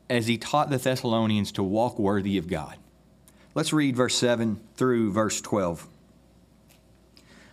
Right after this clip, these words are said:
But we were gentle among you, even as a nurse cherishes her children. So, being affectionately desirous of you, we were willing to have imparted unto you not the gospel of God only, but also our own souls,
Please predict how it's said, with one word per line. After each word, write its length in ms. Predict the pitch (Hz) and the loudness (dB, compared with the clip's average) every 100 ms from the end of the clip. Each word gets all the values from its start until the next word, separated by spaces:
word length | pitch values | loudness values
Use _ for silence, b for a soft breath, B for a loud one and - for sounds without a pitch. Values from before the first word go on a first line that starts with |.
| B | B
But 180 | 123 135 | 0 4
we 180 | 147 170 | 4 4
were 140 | 151 | 2
gentle 400 | 113 151 165 165 | 2 2 4 2
among 360 | 151 131 117 98 | 4 2 2 0
you, 180 | 92 - - _ _ _ _ _ _ _ b b | -2 -8 -20 _ _ _ _ _ _ _ b b
even 240 | 135 139 | 0 2
as 120 | 127 | 2
a 60 | 120 | 2
nurse 560 | 113 123 131 127 - - - | 2 2 2 -2 -6 -8 -8
cherishes 680 | - 120 120 117 120 110 - | -2 0 0 -2 -2 -4 -8
her 160 | - 107 | -6 -4
children. 460 | - 107 92 90 - - _ _ b b b b b b b b b | -2 -4 -4 -8 -12 -20 _ _ b b b b b b b b b
So, 280 | - 147 156 | 0 2 2
being 180 | 170 160 | 2 2
affectionately 580 | 165 170 - 156 147 | 2 2 2 0 0
desirous 640 | 131 123 139 156 147 127 117 | 0 2 4 4 2 0 -2
of 160 | 101 | -2
you, 260 | 101 90 104 - _ _ _ _ _ _ _ b b b b | -2 -6 -10 -20 _ _ _ _ _ _ _ b b b b
we 120 | 127 | 0
were 120 | 147 131 | 2 2
willing 260 | 139 147 | 0 2
to 60 | 127 | 2
have 140 | 131 | 2
imparted 440 | 123 - 139 135 127 | 2 0 0 2 0
unto 140 | 117 | 2
you 80 | 120 | 2
not 240 | 139 160 | 2 0
the 60 | 117 | 0
gospel 420 | 127 135 - 120 | 2 0 0 0
of 60 | 123 | 2
God 200 | 127 120 | 2 2
only, 260 | 160 156 | 2 0
but 140 | 120 131 | 2 2
also 400 | 175 170 151 135 | 2 0 0 2
our 140 | 127 | 2
own 240 | 151 160 | 2 2
souls, 680 | - - 190 214 123 - - | 0 0 2 0 -2 -6 -12